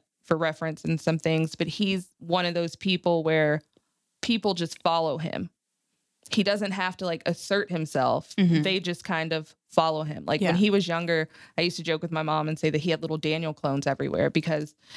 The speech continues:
Speaker 1: he would, like, come up with his own word, like, make up a word that
Speaker 2: Mm-hmm.
Speaker 1: everybody thought was funny, at least his friends did. And the next thing you know, all of these friends are, like, saying the same word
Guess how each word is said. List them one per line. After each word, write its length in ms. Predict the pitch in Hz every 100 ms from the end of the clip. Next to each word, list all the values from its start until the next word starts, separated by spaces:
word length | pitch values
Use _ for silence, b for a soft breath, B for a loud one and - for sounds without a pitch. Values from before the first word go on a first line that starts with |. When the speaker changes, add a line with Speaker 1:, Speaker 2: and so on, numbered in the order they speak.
| B
Speaker 1:
he 140 | 233
would, 120 | 208
like, 160 | 190 180
come 220 | - 202 196
up 200 | 185 -
with 480 | 185 185 180 - - _ _ _ _ _ -
his 200 | 202 170
own 460 | 180 180 175 170 - _ -
word, 340 | 170 170 170 160
like, 220 | 160 - _ 190
make 260 | 214 233
up 140 | 208 175
a 60 |
word 400 | 160 156 156 151 -
that 100 | 190
Speaker 2:
Mm-hmm. 120 | 180
Speaker 1:
everybody 360 | 185 214 208 196
thought 180 | 170 151
was 140 | 156
funny, 320 | 147 139 135
at 100 | 85
least 160 | 165 147
his 120 | 147
friends 280 | - 135 -
did. 200 | - - B 214 B
And 520 | - 180 175 165 160 - _ _ _
the 100 | 165
next 240 | 196 196 -
thing 140 | 190
you 100 | 185
know, 200 | 180 170 -
all 180 | 185 190
of 80 | 185
these 180 | 180 -
friends 400 | 175 165 165 156
are, 120 | 160
like, 160 | 160 156
saying 280 | 175 170
the 60 | 170
same 240 | 165 165
word 320 | 156 151 151